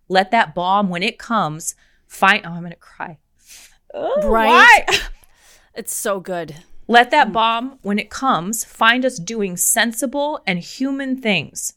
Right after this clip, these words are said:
Speaker 1: praying, working, teaching, reading, listening to music, bathing the children, playing tennis, chatting to our friends over a pint and a game of darts,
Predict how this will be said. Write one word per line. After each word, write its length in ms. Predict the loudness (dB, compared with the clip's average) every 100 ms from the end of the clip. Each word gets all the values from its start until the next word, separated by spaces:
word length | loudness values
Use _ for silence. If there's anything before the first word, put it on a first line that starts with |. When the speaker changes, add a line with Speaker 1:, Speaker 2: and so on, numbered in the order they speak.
| _ -20
Speaker 1:
praying, 640 | -6 -2 0 0 -4 -10 _ _
working, 640 | -6 2 2 0 -8 -10 -14 _ _ _ _
teaching, 580 | -6 -4 -6 -10 -12 _ _ _ _
reading, 560 | -10 -4 -2 -2 -4 -8 _ _ _ _
listening 440 | -4 -4 -2 -4
to 100 | -2
music, 560 | -4 -4 -4 -6 -8 -12 _ _ _
bathing 380 | -2 0 0 -2
the 60 | -4 -2
children, 480 | -2 -2 -4 -6 -10 _ _ -16
playing 400 | 0 2 2 0
tennis, 560 | -4 -6 -6 -8 -10 -12 _ _ _
chatting 360 | 0 2 4 2
to 160 | 2
our 140 | 0 0
friends 340 | -2 -2 -2
over 260 | -6 -6 -8
a 80 |
pint 440 | -8 -4 -4 -4 -8
and 100 | -12
a 40 |
game 260 | -8 -8 -6
of 100 | -6
darts, 460 | -6 -6 -8 -10